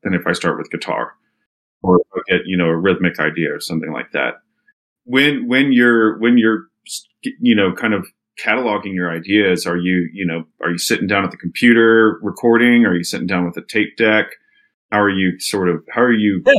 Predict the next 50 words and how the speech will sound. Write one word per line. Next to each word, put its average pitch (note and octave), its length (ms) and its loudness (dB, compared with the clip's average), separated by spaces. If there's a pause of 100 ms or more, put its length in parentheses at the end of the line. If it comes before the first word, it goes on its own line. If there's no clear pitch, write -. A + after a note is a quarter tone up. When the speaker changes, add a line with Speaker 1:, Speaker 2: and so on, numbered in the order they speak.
(120)
Speaker 2:
bo-, - 260 -4
both G3+ 380 2
really, F#2+ 460 2
you D#3+ 160 0
know, F3 500 -2
because F3 460 -2 (140)
sometimes F#3+ 720 0
you're F3 140 2
just, E3 440 0
uh, D#3 320 2 (580)
you D#3 180 0
know, D3 280 4
you're D3 340 4
almost D#3+ 520 2 (160)
watching D#3 520 0
T E3+ 260 0
V F3+ 280 2
and, B2+ 300 0
but C3 180 -2
you C3+ 140 -2
have C#3 340 0
the B2+ 220 0
guitar C#3+ 360 0
in D#3 140 0
your G#2 120 0
lap F#2+ 280 -2
and B2 220 -4
suddenly, C3 460 0
"Oh E3+ 220 2
shit, - 380 -4
those D#3 220 0
two C3+ 180 0
notes, G2 420 0
those D3+ 280 -2
sounded G2+ 380 0
really F#2 200 2
good F2+ 260 -2
together." G2 360 0
And B2+ 180 0
then C3 180 2
it's - 320 -2
up C#3+ 240 -2
with C#3 140 0
the C3+ 80 0
T A#2+ 300 -2
V C3+ 300 -2
and G#2 120 -4
it's, G2+ 300 -2
it's, - 360 -4
uh, G#2 280 -2